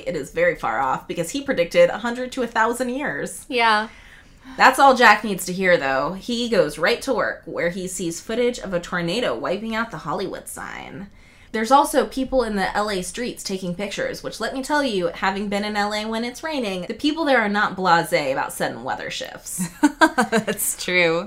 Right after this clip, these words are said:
Speaker 1: We're also told that tornadoes are merging to form giant tornadoes, which give the guys at Sci-Fi a whole slew of movie ideas.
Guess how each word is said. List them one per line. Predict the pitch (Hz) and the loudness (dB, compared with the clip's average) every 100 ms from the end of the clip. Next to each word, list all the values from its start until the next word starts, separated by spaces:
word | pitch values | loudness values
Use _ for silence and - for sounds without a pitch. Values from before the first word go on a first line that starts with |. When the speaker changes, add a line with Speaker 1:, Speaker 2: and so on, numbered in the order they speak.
| 214 | -4
Speaker 1:
We're | 202 262 262 | 6 10 12
also | 262 269 302 | 10 8 0
told | - 220 202 202 185 | 0 0 2 2 0
that | 196 196 - | 0 0 2
tornadoes | 196 170 175 196 180 | 0 2 2 4 2
are | 175 | 2
merging | 165 160 185 196 156 | -2 0 0 -2 -6
to | 156 | -6
form | 180 151 | -6 -6
giant | 151 202 254 240 | -6 -2 0 0
tornadoes, | 196 180 156 139 107 90 - | 0 -2 -2 -4 -6 -8 -8
which | 180 170 - | 2 2 2
give | 190 185 | -4 -4
the | 185 | 4
guys | 165 165 | 4 4
at | - | 0
Sci-Fi | - 156 175 240 247 254 | -2 0 0 0 0 0
a | 262 | -2
whole | - 180 226 | -6 -6 -4
slew | - - 254 - | -8 -10 -10 -6
of | 269 | -6
movie | 214 147 - - | -6 -8 -8 -10
ideas. | - - 65 73 202 - - | -10 -10 -10 -6 -6 -8 -12